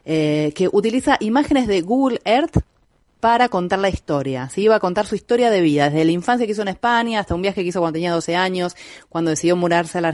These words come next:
mudarse a la Argentina, donde vivía su padre, bueno, usando esos recursos. Y bueno, y como te decía, la apertura del Baficito.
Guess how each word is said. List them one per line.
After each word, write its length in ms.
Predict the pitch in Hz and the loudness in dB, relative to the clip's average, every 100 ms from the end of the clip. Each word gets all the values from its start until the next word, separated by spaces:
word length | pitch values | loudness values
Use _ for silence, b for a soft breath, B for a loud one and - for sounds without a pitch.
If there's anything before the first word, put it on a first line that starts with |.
| 160 | -4
mudarse 380 | 170 175 175 | -2 -2 -2
a 20 | 175 | -2
la 60 | |
Argentina, 800 | 156 - 160 160 208 196 185 180 175 | -2 -2 -4 0 0 2 2 2 2
donde 220 | 160 151 | 0 0
vivía 220 | 156 170 | 2 2
su 160 | 170 156 | 0 0
padre, 440 | 196 190 180 175 B B B _ | 2 4 2 -2 B B B _
bueno, 300 | 165 160 143 _ | -2 -2 -2 _
usando 300 | 170 190 202 | -4 -2 0
esos 180 | 190 175 | 0 0
recursos. 580 | 151 139 123 - 127 - B B B | 0 -2 -4 -8 -12 -14 B B B
Y 80 | 190 | 4
bueno, 140 | 175 | 4
y 20 | |
como 160 | 156 151 | 4 2
te 80 | 170 | 2
decía, 180 | 190 | 2
la 60 | 185 | 2
apertura 420 | 156 151 151 151 | 2 0 -2 -2
del 100 | 143 | -2
Baficito. 560 | 131 - 139 120 113 | -4 -6 -10 -10 -12